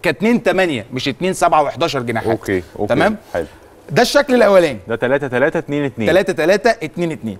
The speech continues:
Speaker 2: حلو.
Speaker 1: تمام؟ هو اه بالظبط كده، رمضان هينزل يرد هنا و-، وطاهر هينزل يرد هنا حوالين اكرم عشان ي-، يوفروا له شويه
Speaker 2: مم.
Speaker 1: الحمايه، لان لو سبتهم يلعبوا كجناحات
Speaker 2: اه.
Speaker 1: بيردوا قدام الباكين،
Speaker 2: ايوه.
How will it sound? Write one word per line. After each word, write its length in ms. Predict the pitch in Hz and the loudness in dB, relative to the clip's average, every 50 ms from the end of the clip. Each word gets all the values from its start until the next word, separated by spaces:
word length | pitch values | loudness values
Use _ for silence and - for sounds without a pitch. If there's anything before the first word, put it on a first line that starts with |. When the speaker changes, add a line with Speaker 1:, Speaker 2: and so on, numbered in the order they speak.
| - | -6
Speaker 2:
حلو. 140 | - 92 82 - - - | -4 -4 -4 -4 -6 -4
Speaker 1:
تمام؟ 300 | 120 147 170 226 247 220 - - - - - 170 | 0 2 2 0 0 -2 -10 -16 -20 -6 0 4
هو 120 | 175 180 | 4 6
اه 100 | 170 170 | 6 4
بالظبط 380 | 165 151 147 131 180 160 - - | 2 0 -2 -2 -2 -2 -2 -4
كده، 340 | 110 117 104 - - 127 131 | -6 -4 -4 -2 -4 -4 0
رمضان 420 | 139 143 147 156 147 165 151 131 127 | 0 0 0 2 2 4 2 2 2
هينزل 400 | 131 139 170 185 165 151 170 165 | 2 2 2 2 0 0 2 4
يرد 280 | 165 185 196 175 175 | 4 4 4 4 4
هنا 300 | 180 190 226 254 254 - - - | 2 2 4 0 0 -2 -6 -10
و-، 280 | 165 160 160 160 160 160 170 | -4 0 2 4 4 4 2
وطاهر 640 | 165 165 190 202 214 208 - 214 226 233 220 226 220 214 | 4 4 6 6 6 6 4 2 4 4 6 4 2 2
هينزل 400 | 147 160 190 220 202 165 180 160 | 2 0 0 0 2 0 0 2
يرد 240 | 170 202 208 175 190 | 2 0 2 2 0
هنا 260 | 190 214 226 220 - - - | 2 2 2 0 -2 -4 -14
حوالين 600 | - - 156 156 165 170 170 196 233 240 233 214 - - - - - - - | -8 0 2 4 4 4 4 4 4 2 0 -2 -8 -18 -20 -20 -10 0 0
اكرم 340 | 208 202 - 208 220 185 143 | 0 0 2 -2 -2 0 -2
عشان 280 | 143 - 165 156 160 | -6 -6 -8 -8 -8
ي-، 80 | 156 139 - | -8 -8 -6
يوفروا 520 | 151 156 147 147 123 - 156 160 175 220 240 | -4 -2 -2 -2 -2 -2 -2 2 2 4 4
له 100 | 226 190 | 4 2
شويه 260 | - - 165 185 214 | 0 0 2 2 4
Speaker 2:
مم. 40 | 208 | 2
Speaker 1:
الحمايه، 480 | 196 - - 139 147 170 190 214 208 - - - - - 123 | 0 -2 -4 -6 -4 0 0 0 0 -2 -4 -20 -16 -6 -4
لان 180 | 131 147 156 | -2 -2 0
لو 180 | 156 156 156 151 | 0 0 0 0
سبتهم 680 | 151 - 180 - - - - 226 196 160 127 113 113 | -2 -2 -2 -2 -2 2 2 2 2 2 0 -4 -4
يلعبوا 360 | 117 120 - - - 202 220 | -2 0 2 2 2 2 2
كجناحات 560 | 180 190 165 143 151 151 - - 160 139 104 - - | 0 0 -2 0 -4 -6 -4 -2 -2 -2 -2 -4 -4
Speaker 2:
اه. 300 | 104 98 95 98 120 165 - - - | 0 0 2 2 0 -2 -6 -10 -6
Speaker 1:
بيردوا 520 | 120 135 156 156 160 208 220 160 131 156 165 | 0 4 4 6 8 6 6 4 0 -2 -2
قدام 380 | 147 139 127 127 180 202 220 | -2 -4 0 2 2 4 4
الباكين، 540 | 214 190 - 175 170 - 196 226 269 330 262 - - | 2 2 0 -2 -4 -2 -4 -4 -4 -4 -8 -8 -8
Speaker 2:
ايوه. 300 | 98 95 98 123 170 | -8 -6 -4 -6 -6